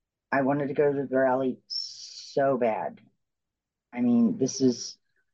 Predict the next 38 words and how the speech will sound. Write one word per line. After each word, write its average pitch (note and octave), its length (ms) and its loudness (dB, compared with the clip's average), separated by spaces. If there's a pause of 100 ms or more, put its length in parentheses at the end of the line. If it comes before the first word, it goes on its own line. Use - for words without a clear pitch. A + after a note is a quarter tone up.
(160)
<clears throat> - 540 -20
this - 800 -2
is A#2+ 180 -2
a C#3 140 6
big C#3 600 2 (160)
annual C3+ 360 2
event. B2+ 340 2
I C3 120 0
wanted C3 320 2
to B2+ 40 -6
go B2 180 2
so C#3 280 -2
bad. B2+ 200 2
I B2 80 2
was A#2+ 140 -2
moderator C3 560 -2
then, A#2+ 240 -2
and A2+ 120 -2
I, G2 160 -4 (1120)
there C3+ 160 2
were C#3 80 4
only C3+ 180 4
two E3 160 -2
moderators C3 600 2
that G#2+ 100 -14
didn't B2 240 2
attend, B2 360 4
myself A#2+ 500 0 (280)
and A#2+ 120 -4
another B2 300 2
one B2 400 0
who B2 220 -2 (500)
was C3 240 -6
taking A2 360 -2
a A2 40 2
very C3 360 0 (360)
much D3 400 -6
needed C#3+ 400 0